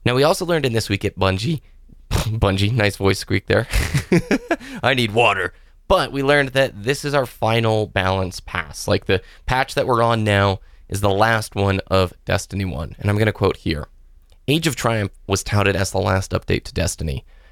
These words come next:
In our constant watch over the community, we've heard many of you asking if the current sandbox will get another design pass. Our sole focus at this time is Destiny two.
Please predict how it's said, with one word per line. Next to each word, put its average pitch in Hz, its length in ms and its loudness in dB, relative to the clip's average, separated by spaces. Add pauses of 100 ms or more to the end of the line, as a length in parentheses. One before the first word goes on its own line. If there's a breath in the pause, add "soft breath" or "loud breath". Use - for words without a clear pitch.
(120)
In 104 100 4
our 95 100 0
constant 131 480 -2
watch 104 300 2
over 98 100 0
the - 80 -10
community, 120 520 -2 (260)
we've - 200 -2
heard 165 200 2
many 143 220 0
of 127 80 -2
you 127 140 0
asking 98 380 0
if 101 120 -2
the 101 60 -4
current 139 300 -2
sandbox 113 460 -2
will 104 120 0
get 101 200 0
another 98 240 0
design 117 440 -2
pass. - 420 -6 (320 loud breath)
Our 98 120 2
sole 113 300 0
focus 135 400 -2
at 131 140 -2
this - 180 -8
time 95 380 0 (260)
is 95 160 0
Destiny 92 460 0
two. - 320 -6